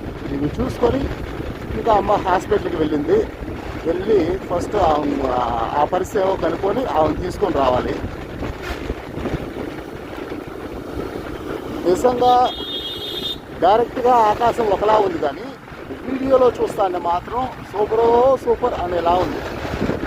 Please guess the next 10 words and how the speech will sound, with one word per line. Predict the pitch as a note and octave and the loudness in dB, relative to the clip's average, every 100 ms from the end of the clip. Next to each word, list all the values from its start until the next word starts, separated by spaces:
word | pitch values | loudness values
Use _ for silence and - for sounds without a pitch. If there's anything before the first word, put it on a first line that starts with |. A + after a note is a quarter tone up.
| - - - - - - - - - - - - - - - - - - - - - C#3 | -6 -6 -8 -8 -8 -8 -10 -10 -10 -12 -10 -8 -8 -10 -10 -8 -8 -8 -10 -10 -8 -4
ముఖం | D3 D3 G#3+ F3 | -2 0 -2 -2
చూస్తా | D#3 - B2 | -6 -4 -4
అంటే | G#2 D3+ A3+ - - - - - - - - | -4 -4 -4 -6 -8 -8 -10 -8 -8 -8 0
పేషెంట్ | G3 G#3 G#3 G3 F3+ | 2 2 2 -4 -2
ముఖంలాగా | E3 B2+ B2+ A#2+ C3 D#3 | -4 -4 -4 -4 -4 -4
ఉంది | A#2 - - - - - - - - - - - - - B2+ | -8 -10 -12 -14 -14 -14 -12 -12 -12 -12 -10 -8 -8 -6 -4
నిజంగానే. | B2+ D3 B2+ A2 - A2 - - - - - - - - - - - - - - A3 | -2 -2 -4 -6 -6 -6 -6 -8 -10 -10 -10 -10 -10 -10 -10 -10 -12 -10 -6 -4 -2
అబ్బా, | G3 D#3+ D#3 D#3 F3 F3+ - - - - - - - - - - C4 - - - - - - - - - C#3+ D#3+ | -2 -2 -4 0 4 2 0 -10 -10 -12 -10 -10 -10 -10 -12 -8 -8 -8 -8 -6 -4 -4 -4 -4 -6 -4 -2 2
ఓలా | G3+ A3+ A3+ | 6 6 6
అయితే | A3 F3 C#3+ G#3+ A#3 | 4 0 0 0 0